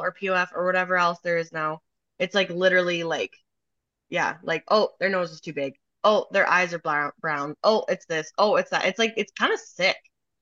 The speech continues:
<laughs> Like, if you think about it, it's like building a,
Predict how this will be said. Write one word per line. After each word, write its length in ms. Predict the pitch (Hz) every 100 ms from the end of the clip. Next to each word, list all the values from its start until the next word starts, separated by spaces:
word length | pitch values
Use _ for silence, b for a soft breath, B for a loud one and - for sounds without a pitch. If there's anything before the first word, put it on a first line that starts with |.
| _ -
<laughs> 540 | - - 392 - - -
Like, 240 | - 226 233
if 80 | 226
you 160 | 247
think 240 | 240 202 196
about 260 | 165 151
it, 120 | 147
it's 140 | 170 -
like 200 | 180 - _ _ 165
building 400 | 208 214 208 202
a, 120 | 180